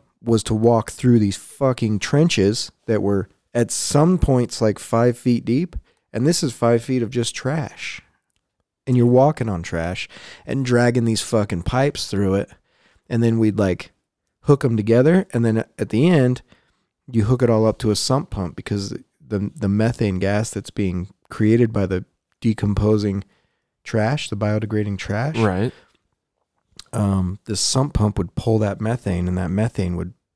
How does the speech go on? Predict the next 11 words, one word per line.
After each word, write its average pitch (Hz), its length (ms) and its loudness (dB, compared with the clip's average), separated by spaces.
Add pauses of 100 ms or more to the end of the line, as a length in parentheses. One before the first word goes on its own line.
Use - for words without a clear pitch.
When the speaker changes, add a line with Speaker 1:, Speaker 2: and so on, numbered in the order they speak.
(360)
Speaker 1:
then 101 260 0
be, 92 300 -2 (720)
uh, 117 360 -4 (160)
power 95 420 -2
a 87 200 -6
generator. 87 720 -4 (720)
And 107 180 -4
the 98 60 -2
generator 101 800 0 (400)
ran 98 360 -4
power 101 520 0